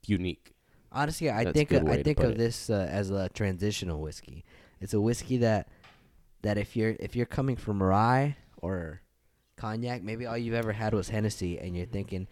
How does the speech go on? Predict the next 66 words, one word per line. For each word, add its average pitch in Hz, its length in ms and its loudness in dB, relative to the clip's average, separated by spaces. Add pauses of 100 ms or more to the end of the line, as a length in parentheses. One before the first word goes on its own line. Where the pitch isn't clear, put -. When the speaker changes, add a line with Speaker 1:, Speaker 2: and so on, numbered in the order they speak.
(260)
Speaker 2:
"You 110 100 -2
know 123 60 6
what? 120 120 4
Maybe 117 220 2
I 110 40 2
wanna 107 220 0
tr-, - 240 -18
experiment 101 560 -4
into 95 180 -12
some 85 280 -6
whiskeys." 139 540 -6 (200)
Speaker 1:
Yeah. 90 320 6
Speaker 2:
This 123 160 0
is 131 160 -4
a 120 60 -2
good 117 200 0
transitional 104 540 0
Speaker 1:
I 135 60 4
could 160 100 2
Speaker 2:
one. 143 40 2
Speaker 1:
definitely 131 340 4
see 101 240 0
that. 90 520 2
I 87 120 -6
mean, 85 300 -6 (220)
it's, 95 280 -6
it's 101 180 -8
a 104 60 4
little 101 180 4
bit 92 140 6
of 87 100 2
an 90 80 -2
easy 92 300 -2
sipper, 95 420 4
and 104 80 2
it's 127 160 2
even, 139 400 2
it's 107 240 -6
even 131 220 0
sweeter 95 480 4
than, 80 240 -4 (260)
than 82 140 -2
Hennessy, 80 360 -2
in 80 120 0
my 80 160 2
Speaker 2:
Yeah. 82 60 -2
Speaker 1:
opinion. 85 280 2
It's 85 120 -4
Speaker 2:
Yeah. 92 240 2
Speaker 1:
sweeter 95 300 4
than 87 160 2
any 85 140 0
Speaker 2:
It 101 120 2
Speaker 1:
Brandy 113 180 8
Speaker 2:
is, 92 120 0
and 82 80 2
Speaker 1:
Martin 85 220 2
Speaker 2:
it's 82 80 2
Speaker 1:
I've 82 100 0
had. 87 220 6
Speaker 2:
easier, 123 160 4
it's - 320 -2
easier 127 260 4
to 98 120 2
drink 95 240 -8
straight. 95 400 -2